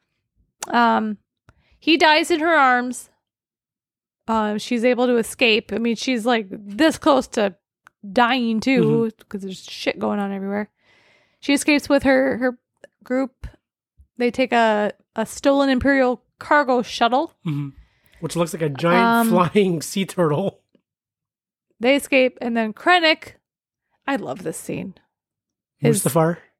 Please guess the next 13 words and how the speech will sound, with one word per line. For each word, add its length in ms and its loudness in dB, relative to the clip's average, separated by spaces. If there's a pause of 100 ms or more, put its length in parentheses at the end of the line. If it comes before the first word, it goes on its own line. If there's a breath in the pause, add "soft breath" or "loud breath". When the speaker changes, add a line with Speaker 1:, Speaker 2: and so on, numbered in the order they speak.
(100)
Speaker 1:
Oh, 840 -2
God, 260 -2
it's 300 -12
just 520 -8
Speaker 2:
Do 120 0
we 100 4
get 180 4
a, 320 2
a 120 0
name 280 4
tag 260 0
for 120 -2
Mustafar? 580 -4